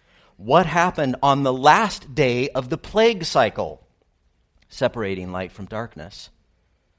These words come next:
Exodus ten twenty-two, there was pitch darkness in all the land of Egypt, three days. They did not see one another, nor did anyone rise from his place for three days.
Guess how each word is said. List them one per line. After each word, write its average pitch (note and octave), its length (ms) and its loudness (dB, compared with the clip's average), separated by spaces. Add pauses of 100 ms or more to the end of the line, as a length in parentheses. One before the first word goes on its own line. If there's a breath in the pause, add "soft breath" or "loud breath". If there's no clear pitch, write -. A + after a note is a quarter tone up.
(380)
Exodus G2+ 440 -10
ten A2 220 -6
twenty-two, B2+ 480 -8
there - 80 -10
was G#2+ 120 -12
pitch - 380 -12
darkness C3+ 420 -10
in F#2+ 100 -10
all F#2+ 140 -4
the G#2+ 80 -12
land A2 240 -8
of A2+ 80 -10
Egypt, B2 360 -12
three C3 340 -8
days. C3 460 -4 (180 soft breath)
They A#2 80 -4
did A#2 140 -2
not C#3+ 220 2
see G3 360 0
one D#3 200 0
another, G#2+ 340 -2
nor C#3 180 0
did C3+ 140 -2
anyone C3+ 340 -2
rise B2 300 0
from C#3 140 -10
his A2+ 100 -10
place D3+ 240 -6
for B2+ 100 -14
three C#3 240 -10
days. C3+ 300 0